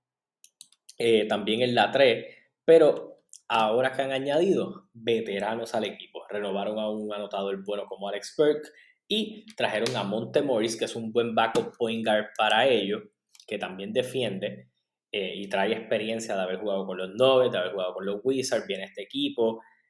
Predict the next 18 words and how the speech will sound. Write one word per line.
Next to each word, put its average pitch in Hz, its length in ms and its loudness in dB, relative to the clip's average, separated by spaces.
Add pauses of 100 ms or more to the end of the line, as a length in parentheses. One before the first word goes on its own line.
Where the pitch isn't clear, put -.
ellos 101 200 -6
adquirieron 98 440 -4
ese 95 160 -10
contrato, 120 800 2
y 202 220 -4
Joe 117 200 2
Harris, 143 460 0
que 107 100 -8
pues 98 160 -10
no 101 60 -14
estaba 113 220 -4
teniendo 117 260 -8
casi, 113 340 -10 (200)
eh, 110 180 0
oportunidad 104 560 -6
de 113 60 0
estar 113 200 -6 (120)
tirando, 110 540 -4